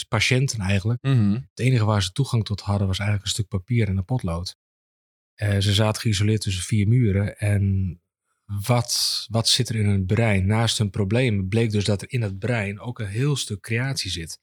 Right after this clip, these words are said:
Speaker 2: Ja.
Speaker 1: Een creatief brein ondergescholen zit. En dat leert je wel anders denken. Hè, dus dat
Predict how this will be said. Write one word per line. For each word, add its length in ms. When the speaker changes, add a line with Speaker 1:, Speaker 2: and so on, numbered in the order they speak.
Speaker 2:
Ja. 60
Speaker 1:
Een 80
creatief 360
brein 320
ondergescholen 600
zit. 260
En 200
dat 180
leert 160
je 60
wel 100
anders 200
denken. 340
Hè, 160
dus 200
dat 180